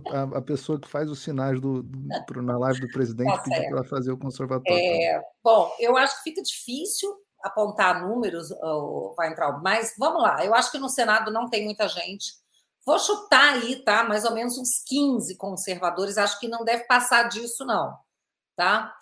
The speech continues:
Speaker 2: No Senado. Eu conheço alguns, converso com alguns, mas não vejo muitos. Agora, na Câmara,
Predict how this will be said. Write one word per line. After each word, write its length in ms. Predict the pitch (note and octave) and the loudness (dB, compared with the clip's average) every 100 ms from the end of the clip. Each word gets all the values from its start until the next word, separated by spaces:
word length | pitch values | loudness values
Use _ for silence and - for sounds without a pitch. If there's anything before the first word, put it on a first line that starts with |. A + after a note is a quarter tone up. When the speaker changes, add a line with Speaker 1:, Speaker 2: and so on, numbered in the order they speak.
| _ _ | _ _
Speaker 2:
No 120 | F#3 F#3+ | -6 0
Senado. 600 | B3+ A#3 F3+ C#3 C3+ D3 | 2 4 2 2 -4 -8
Eu 40 | |
conheço 460 | G#3+ G#3 G#3+ A3+ C#4 | -4 0 2 4 4
alguns, 840 | C#4 B3+ C4 C4+ C#4+ - - - - | 4 2 2 2 0 0 -2 -8 -8
converso 560 | G3 G3+ A3 A#3 A#3 | -4 6 8 8 4
com 80 | - | 0
alguns, 800 | A#3 G3+ A3 A#3+ C4 C4+ - - _ _ _ _ - | 2 0 -2 -2 -2 -6 -8 -12 _ _ _ _ -2
mas 340 | A3 B3 B3 | 2 4 2
não 140 | C4 B3+ | -2 2
vejo 300 | B3 B3 A#3+ | 2 2 0
muitos. 720 | G3+ D#3+ C#3 - - - - _ _ | -4 -4 -8 -10 -12 -12 -12 _ _
Agora, 420 | - C4 C4+ C4 C4 | 0 4 4 4 2
na 280 | D#4 G#4+ | 4 4
Câmara, 680 | - C4+ D#4 D#4 G#3 E3 D#3+ | 4 4 6 4 2 0 -2